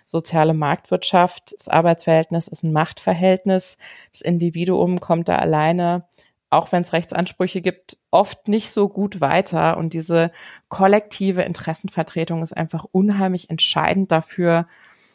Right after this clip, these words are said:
dass, ähm, den Arbeitnehmerinteressen in diesen Prozessen der Wirtschaft Gewicht verliehen wird. Deswegen sind das Zahlen, über die man nicht einfach so hinweggehen kann, ähm, diese geringe Zahl.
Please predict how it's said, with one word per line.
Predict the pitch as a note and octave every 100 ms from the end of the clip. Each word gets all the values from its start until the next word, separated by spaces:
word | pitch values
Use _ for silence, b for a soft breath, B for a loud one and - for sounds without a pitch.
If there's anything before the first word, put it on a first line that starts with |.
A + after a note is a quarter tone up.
| _ -
dass, | E3 - - -
ähm, | E3 D#3+ E3 E3
den | E3 D#3
Arbeitnehmerinteressen | D#3+ D#3+ D#3 D#3+ F3+ F3 E3 - D#3+ D#3+ E3+
in | - E3+ E3+
diesen | F3 E3+ E3+
Prozessen | - D#3+ - - D#3 F#3 E3+
der | D3+
Wirtschaft | D#3+ D#3+ E3 D#3+ -
Gewicht | D3+ F#3+ -
verliehen | G#3 F3+ D3+ D3
wird. | C#3+ -
Deswegen | D3+ - F3+ F#3 F#3+ B B B B
sind | - F#3+ F#3+
das | F#3+
Zahlen, | - E3+ F3 G3+
über | F#3+ F3+
die | F3+
man | F3+ F3
nicht | E3+
einfach | F3+ F#3
so | F3 F#3
hinweggehen | E3 E3 G3 - G#3+ D3 C#3+
kann, | - C#3 C3+ C3+ -
ähm, | D3 C#3+ D3 D3+ -
diese | D#3+ D3 D3
geringe | D3+ C#3+ C#3 C#3
Zahl. | - C#3 B2 B2+ C3+ F#3